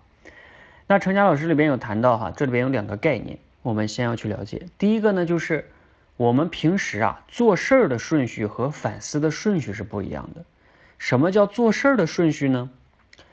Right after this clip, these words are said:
你看哈，我们平时做一件事情，我们的第一步应该是什么呢？做出一个假设。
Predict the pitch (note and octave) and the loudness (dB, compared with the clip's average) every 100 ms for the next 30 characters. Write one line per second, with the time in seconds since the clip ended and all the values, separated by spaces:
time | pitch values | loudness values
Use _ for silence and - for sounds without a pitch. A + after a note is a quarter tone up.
0 | _ - D3 C3 G#2+ - - C#3 F#3 F#3+ | _ -2 2 2 0 -4 -2 -2 -2 -6
1 | G3 F3+ - _ - - F#3+ E3 E3+ E3+ | -4 -4 -4 _ -18 -2 0 2 2 0
2 | - F#3+ - - _ _ _ - B2 C3+ | 0 -2 -4 -18 _ _ _ -6 0 2
3 | F3+ - - A3 A3 A3 G#3 E3+ D#3 D3+ | 0 -2 -4 0 2 2 2 2 2 0
4 | A2+ A2 A2 B2+ - - D#3 C#3+ C3 D#3+ | -2 -2 -4 -6 -12 -4 -2 0 -2 -2
5 | D#3 - - D#3+ D#3 | -2 -6 -4 -2 -2